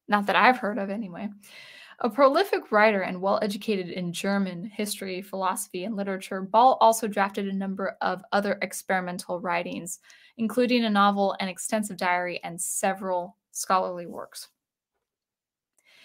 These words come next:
By nineteen twenty, Ball returned to the ca-, to the Catholicism of his early life and immersed himself in the mysticism of early medieval Christian saints. He retired with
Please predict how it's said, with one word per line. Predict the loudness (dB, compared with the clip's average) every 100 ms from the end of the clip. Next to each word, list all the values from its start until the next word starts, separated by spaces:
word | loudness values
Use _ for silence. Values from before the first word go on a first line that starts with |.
| -20 _
By | 6 8
nineteen | 6 2 0
twenty, | 0 2 2
Ball | 4 6 6
returned | 2 -2 -4
to | -4
the | -6 -8
ca-, | -12 -16 _ -18 -8
to | -6
the | -6
Catholicism | -2 4 4 4 -2 -6 -6
of | -8
his | -8 -8 -4
early | -2 -2
life | 0 0 -2
and | -6
immersed | -4 -4 -4
himself | -4 -4 -4 -6
in | -8
the |
mysticism | -6 -6 -6 -8 -8 -8 -10 -10
of | -12 -10
early | -10 -8 -8
medieval | -8 -8 -8 -10 -12
Christian | -14 -14 -14 -10
saints. | -4 -2 -2 -6 -12 -18 -20 -12
He | -4 -2
retired | 0 4 4 4
with | -2